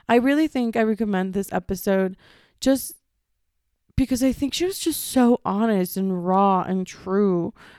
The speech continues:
um, to what that process may have looked like for her and what it felt like in her shoes. And I think it makes you feel just so less lonely.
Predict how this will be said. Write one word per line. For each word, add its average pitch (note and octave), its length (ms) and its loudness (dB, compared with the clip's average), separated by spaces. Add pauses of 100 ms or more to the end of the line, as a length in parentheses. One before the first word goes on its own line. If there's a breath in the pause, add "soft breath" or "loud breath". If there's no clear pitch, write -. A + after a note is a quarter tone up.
(160 loud breath)
um, G3+ 560 0 (460 soft breath)
to A3+ 160 -2
what G3 340 2
that G3 260 0
process G3+ 760 0 (120)
may B3 180 2
have B3 240 2
looked B3+ 260 -2
like C4+ 200 0
for C4+ 200 0
her C4 340 0
and G#3+ 240 0
what G3+ 140 2
it - 120 -4
felt - 340 -4
like G#3 280 -4
in G3+ 140 -2
her F#3 200 -4
shoes. G3+ 640 -2
And G3+ 180 -2 (460 loud breath)
I A3 60 -4
think F#4+ 180 -2
it E4+ 80 2
makes B3 240 0
you A#3 80 -2
feel A3 320 0
just F#3+ 300 -4
so G#3 400 2 (920 soft breath)
less F#3 460 -4
lonely. F3 880 -6